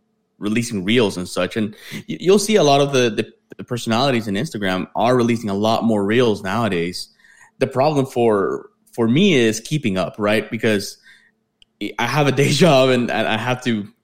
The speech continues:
I have to be present when I'm at work. So I'm recording stuff at night after the kids go to sleep or on the weekends. And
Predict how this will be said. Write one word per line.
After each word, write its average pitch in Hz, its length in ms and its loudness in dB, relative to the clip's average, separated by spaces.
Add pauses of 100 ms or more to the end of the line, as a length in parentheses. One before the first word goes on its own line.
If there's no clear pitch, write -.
(100)
I 117 40 -10
have 117 220 -6
to 117 80 -4
be 110 160 -2
present 110 520 -4 (160)
when 110 140 -2
I'm 107 120 0
at 101 100 0
work. 107 240 -2
So 87 320 -4 (360)
I'm 127 380 0
recording 123 480 0
stuff 110 260 -4 (120)
at 87 120 -6
night 123 380 0
after 110 200 -4
the 104 80 -2
kids 110 200 -6
go 113 140 -2
to 98 80 -6
sleep 160 540 -4
or 107 160 0
on 104 100 -4
the 87 60 -4
weekends. 143 720 -4
And 98 240 -4